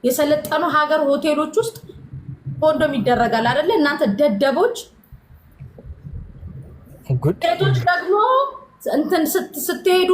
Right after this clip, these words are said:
Speaker 1: ስት-፣ እንትን ባልሽ የሚሆን ውሽማሽ ስትሄጂ እርግዝና መከላከያ መድኃኒት ግዢ። ይሄ ምንም አያስቅም በነገራችን ላይ። ኦኬ፣ ጭንቅላታችሁን አሰሩት።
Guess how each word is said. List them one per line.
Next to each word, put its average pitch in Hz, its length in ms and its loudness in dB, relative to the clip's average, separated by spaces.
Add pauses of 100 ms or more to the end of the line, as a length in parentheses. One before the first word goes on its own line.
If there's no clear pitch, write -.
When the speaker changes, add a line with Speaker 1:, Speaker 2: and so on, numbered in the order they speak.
(140)
Speaker 1:
ስት-፣ - 300 -6
እንትን 311 300 0 (100)
ባልሽ 302 380 0
የሚሆን 330 340 0
ውሽማሽ 339 500 0 (380)
ስትሄጂ 330 440 -2
እርግዝና 277 420 0 (100)
መከላከያ 262 560 -2
መድኃኒት 247 460 2
ግዢ። 196 180 -2
ይሄ 320 220 0
ምንም 359 300 2
አያስቅም 269 560 -2
በነገራችን 202 680 0
ላይ። 185 140 -6 (580)
ኦኬ፣ 349 240 0 (880)
ጭንቅላታችሁን 349 760 0
አሰሩት። 240 540 0